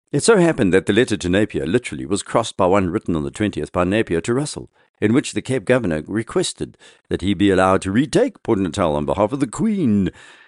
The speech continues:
and for the good of the British Empire, et cetera, et cetera. Great minds think alike, and yes,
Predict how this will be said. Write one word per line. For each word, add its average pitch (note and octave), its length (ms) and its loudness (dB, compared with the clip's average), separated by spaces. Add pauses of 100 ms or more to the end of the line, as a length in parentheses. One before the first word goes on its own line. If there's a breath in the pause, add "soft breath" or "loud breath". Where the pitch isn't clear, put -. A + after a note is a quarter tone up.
(140)
and A2 100 -2
for C3+ 80 2
the C#3 80 4
good E3+ 160 6
of C#3+ 100 4
the B2 60 6
British A#2 260 0
Empire, G2+ 460 0
et F2+ 180 -6
cetera, - 280 -6 (100)
et D2 80 -20
cetera. - 260 -16 (1120)
Great F#3+ 300 0
minds D3+ 400 2
think D#3 180 0
alike, D3+ 320 0
and C3 160 0
yes, E3+ 380 0